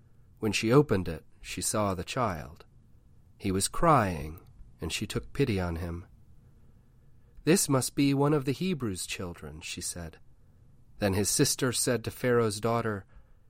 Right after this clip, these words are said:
"Shall I go and get you a nurse from the Hebrew women to nurse the child for you?"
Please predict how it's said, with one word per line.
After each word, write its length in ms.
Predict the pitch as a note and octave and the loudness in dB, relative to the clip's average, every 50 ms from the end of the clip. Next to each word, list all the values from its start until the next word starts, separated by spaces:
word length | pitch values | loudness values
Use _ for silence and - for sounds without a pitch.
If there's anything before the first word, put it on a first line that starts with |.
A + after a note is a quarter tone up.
| - - _ - - | -20 -20 _ -20 -16
"Shall 240 | - - C3+ C3 C3+ | -6 0 2 2 4
I 100 | C#3 C#3 | 2 2
go 320 | C3+ C3+ C#3+ D#3 F3 F3 | 2 4 4 4 4 4
and 140 | E3+ D3+ C3 | 2 2 0
get 180 | D3+ D3+ - | -2 -4 -4
you 140 | D3 C#3+ C#3 | -2 -2 0
a 60 | C3 | 0
nurse 340 | B2+ B2 A#2+ B2 D#3 E3 - | 2 2 2 2 2 0 -4
from 200 | - - C#3 A#2+ | -6 -4 -4 -2
the 80 | A#2+ A#2 | -2 -2
Hebrew 400 | G#2 C3+ C3 C3 C3 C3+ C#3 C3+ | -2 -2 -2 -2 -2 -2 -2 -2
women 400 | C3 C3 C3+ D3+ D3+ D#3+ F3+ F3+ | -2 -2 -2 -2 -2 -4 -4 -4
to 100 | - D3 | -4 -2
nurse 300 | A2+ A2+ A#2+ C3 - - | 0 0 0 -2 -2 -6
the 80 | - A#2 | -8 -8
child 420 | - - A#2+ A2 A2+ A2+ A#2+ A#2+ | -4 -2 0 0 2 0 -2 -4
for 220 | - - D3 D3+ D3 | -2 0 0 0 2
you?" 220 | D#3 F#3 G#3 - | 0 -2 -6 -8